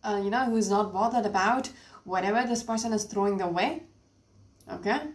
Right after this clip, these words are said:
Whoever is blocking the other person, it's, it's, it's like, uh,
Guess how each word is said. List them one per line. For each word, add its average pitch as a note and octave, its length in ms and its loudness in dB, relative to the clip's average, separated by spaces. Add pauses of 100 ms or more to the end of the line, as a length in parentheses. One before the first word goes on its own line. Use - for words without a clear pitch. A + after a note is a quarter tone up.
(140)
Whoever G3+ 320 4
is A#3 200 4
blocking G3+ 640 -4
the F3+ 200 -8
other F3+ 140 -6
person, - 380 -10
it's, - 300 -8 (180)
it's, - 260 -10
it's C4 200 -6
like, G#4 220 0 (1500)
uh, B3+ 260 4